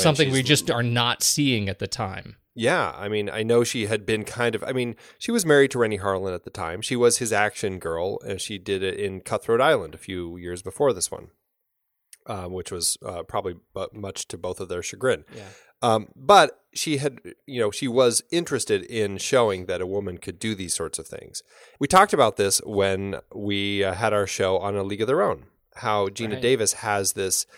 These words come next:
Speaker 2: uh, she's created, like, the Geena Davis Institute as a place to show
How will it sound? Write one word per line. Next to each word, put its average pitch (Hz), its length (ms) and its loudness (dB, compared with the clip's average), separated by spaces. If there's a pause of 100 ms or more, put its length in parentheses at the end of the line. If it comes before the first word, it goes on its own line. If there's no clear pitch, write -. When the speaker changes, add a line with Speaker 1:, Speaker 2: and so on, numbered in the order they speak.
(340)
Speaker 2:
uh, 92 180 -4
she's - 240 -4
created, 101 340 0
like, 92 200 -4
the 98 80 -12
Geena 104 240 -6
Davis 98 360 -4
Institute 82 600 -6 (1300)
as 101 260 2
a 95 40 -6
place 101 420 0
to 101 260 -2
show 101 520 4